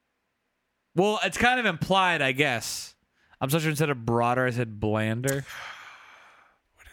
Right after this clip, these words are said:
Speaker 2: an idiot.
Speaker 1: Yeah, I guess you're right. Like, I hate all the, uh,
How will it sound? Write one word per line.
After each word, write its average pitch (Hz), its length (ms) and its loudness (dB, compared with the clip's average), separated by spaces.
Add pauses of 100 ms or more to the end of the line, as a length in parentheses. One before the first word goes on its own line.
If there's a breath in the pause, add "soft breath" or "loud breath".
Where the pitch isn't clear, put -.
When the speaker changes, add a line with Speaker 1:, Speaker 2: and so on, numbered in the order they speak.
Speaker 2:
an - 120 -12
idiot. - 320 -8
Speaker 1:
Yeah, 190 160 4
I 175 60 4
guess 247 240 0
you're 175 80 2
right. 123 240 0 (1300)
Like, 151 200 2
I 156 120 4
hate 190 180 2
all 180 160 2
the, 147 240 0
uh, 123 340 0